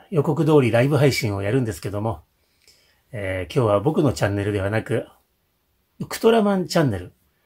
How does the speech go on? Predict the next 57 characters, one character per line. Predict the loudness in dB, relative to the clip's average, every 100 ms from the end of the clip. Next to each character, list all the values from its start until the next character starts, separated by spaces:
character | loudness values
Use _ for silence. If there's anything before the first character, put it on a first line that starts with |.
| _ _ _
え | -4 0 -2 -2
ー、 |
通 | -2
称 | 0 2
ウ | 2
ク | 0
ち | 0
ゃ | -2
ん |
で | -2
す | -4
ね。 | -6 -6 _ _ _ _ _ _ _ _
え | -4 -2
ー、 | 0
そ | 0
ち | 4
ら | 4
の | 4
方 | 4 6
へ | 6 4 0 -8
遊 | -4 0
び | 2 2
に | 0
行 | -2
っ |
て | 0 0 0 -8 _ _ _ _ _ _
歌 | -2 0
い | 2
た | 0
い |
と | -2
思 | -4 -2
い |
ま | -2
す。 | -4 -12 _ _ _ _ _ _ _ _ _ _ _ _ -6
も | -2
う | 4
多 | 4
分 | 4 2
始 | 0 2
ま | 0
っ | 2
て | 2
る | 2
と | 2 0
思 | 2
い |
ま | 2
す。 | 0 -4 -14 _ _ _ _ _
は | -10
い。 | -10 -10 _ _ _
と | 0
い |
う | 0
こ | 2
と | 2
で、 | 2 2